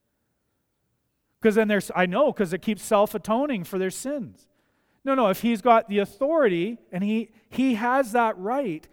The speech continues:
and he has forgiven your sins, then you are forgiven. And if he has the authority to forgive and deliver you,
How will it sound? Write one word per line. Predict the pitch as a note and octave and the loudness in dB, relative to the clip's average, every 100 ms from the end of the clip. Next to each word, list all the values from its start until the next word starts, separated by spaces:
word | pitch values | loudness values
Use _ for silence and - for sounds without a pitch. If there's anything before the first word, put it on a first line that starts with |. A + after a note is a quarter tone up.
| - | -16
and | D#3 | -12
he | C#3+ | -10
has | C3 | -12
forgiven | - B2+ E3+ A3+ | -14 -10 -8 -8
your | A3+ | -8
sins, | G#3 A3+ A3 - _ _ _ | -10 -10 -12 -14 _ _ _
then | A2+ A#2 | -16 -14
you | B2 C#3 | -12 -8
are | D#3 G3 G#3 G#3 - - | -2 2 2 0 -2 -20
forgiven. | - F#3 E3 F#3 B3+ A3 G#2+ D#2+ _ _ _ _ _ _ _ _ _ _ _ _ _ _ _ _ _ _ _ _ _ _ _ _ _ _ _ _ _ _ _ _ _ _ _ _ _ _ _ _ _ _ _ _ - | -10 -10 -4 4 4 4 -6 -14 _ _ _ _ _ _ _ _ _ _ _ _ _ _ _ _ _ _ _ _ _ _ _ _ _ _ _ _ _ _ _ _ _ _ _ _ _ _ _ _ _ _ _ _ -14
And | C3 | -10
if | C3+ - | -10 -8
he | D#3 | -4
has | D3 C3 | -4 -6
the | C3+ | -8
authority | B2+ - E3+ D#3+ D#3+ C3+ | -12 -12 -8 -6 -6 -8
to | - | -12
forgive | B2+ - A#2 B2+ D3 D3 D3 C#3+ C#3 | -16 -16 -14 -8 -6 -6 -6 -8 -12
and | G#2 | -16
deliver | G2+ G2 B2+ C#3+ D3 | -16 -12 -8 -6 -8
you, | C#3 C3+ C3+ | -10 -10 -12